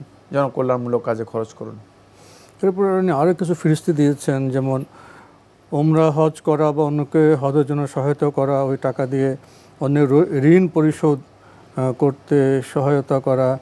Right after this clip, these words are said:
Speaker 2: বিদেশে ভ্রমণ করা, কোনো ধর্মীয় কাজে যেমন মসজিদে দান,
Speaker 1: একই কথাই,
Speaker 2: এতিমখানা ও হাফেজখানা
Speaker 1: একই কথাই,
Speaker 2: দান করা।
Speaker 1: মানে যে ঋণ পরিশোধের, ঋণ পরিশোধের কাজটি করতে পারেন যদি এমন হয় ঋণগ্রস্ত ব্যক্তি,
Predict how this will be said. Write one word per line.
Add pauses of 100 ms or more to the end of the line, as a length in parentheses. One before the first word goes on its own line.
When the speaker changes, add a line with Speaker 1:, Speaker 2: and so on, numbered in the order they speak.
(460)
Speaker 2:
বিদেশে
ভ্রমণ
করা,
কোনো
ধর্মীয়
কাজে
যেমন
মসজিদে
দান, (500)
Speaker 1:
একই
কথাই,
Speaker 2:
এতিমখানা
ও
হাফেজখানা
Speaker 1:
একই
কথাই,
Speaker 2:
দান
করা।
Speaker 1:
মানে
যে
ঋণ
পরিশোধের,
ঋণ
পরিশোধের
কাজটি
করতে
পারেন
যদি
এমন
হয়
ঋণগ্রস্ত
ব্যক্তি,